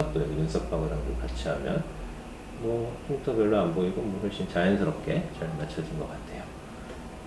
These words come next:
한번 더 보여드리면, 이분은 좀 더 나이가, 연세가 있으신 분이죠. 근데 이런 눈에서 만약에 여기 상안검 수술, 뭐, 이렇게 쌍꺼풀 수술을 하면 되게 이상한 게 뭐, 뻔히 보이죠. 그래서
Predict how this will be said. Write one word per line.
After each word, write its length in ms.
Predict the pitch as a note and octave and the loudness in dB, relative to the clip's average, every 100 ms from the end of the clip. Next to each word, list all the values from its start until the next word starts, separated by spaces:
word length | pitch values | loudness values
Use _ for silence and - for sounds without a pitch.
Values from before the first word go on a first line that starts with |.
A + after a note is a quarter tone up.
| - - - - - - - - G2+ | -12 -12 -12 -12 -12 -12 -12 -10 -8
한번 220 | G2 F2+ - | -6 -6 -4
더 80 | E2 F2+ | -6 -2
보여드리면, 580 | E2 E2 D#2+ E2 E2+ G2+ | -2 -2 -2 -2 2 4
이분은 440 | A#2+ C#3 C3+ B2+ | 6 8 8 6
좀 180 | B2 C#3 | 4 8
더 120 | B2+ | 10
나이가, 460 | G#2 G#2 G2+ F#2+ F2 | 12 12 10 6 6
연세가 320 | F2+ F#2+ G#2 | 4 8 8
있으신 380 | F2 G2 F#2 F2 | 8 6 4 4
분이죠. 280 | D#2+ D#2+ F2 | 4 4 2
근데 500 | A2+ A2+ A#2+ A2+ - - - - - | 2 6 8 8 6 -4 -10 -12 -2
이런 640 | A2 B2 C#3 C3+ C3 B2+ A#2 | 2 8 10 10 8 6 6
눈에서 580 | A2 A2+ A#2 G#2+ A2+ G#2+ | 8 10 10 12 12 12
만약에 400 | F#2+ F#2+ F#2+ F2+ | 12 10 10 8
여기 240 | F2 F2+ | 8 4
상안검 520 | - C#3 C3+ A2+ G2 | 6 8 10 10 10
수술, 260 | E2+ D#2+ F2 | 8 4 4
뭐, 280 | D#2+ D#2 D#2+ | 4 2 2
이렇게 280 | E2 D#2+ D#2+ - | 2 2 0 4
쌍꺼풀 440 | E2 - - G2 | 6 6 6 4
수술을 340 | F#2+ F#2 F2 F2+ | 4 4 4 4
하면 260 | G2 F#2 | 4 4
되게 500 | - F2+ G2+ F#2+ F2 | 2 6 8 8 6
이상한 760 | E2+ F2+ A2 G#2+ G#2+ G#2+ G2+ F#2+ | 4 2 2 4 6 6 6 8
게 120 | G2+ | 6
뭐, 200 | F#2+ F2+ - | 8 4 6
뻔히 240 | G2+ A#2+ | 6 6
보이죠. 460 | G2+ G2 D#2+ D2+ D#2+ - | 8 8 8 4 6 6
그래서 320 | - - C#2+ | 6 4 0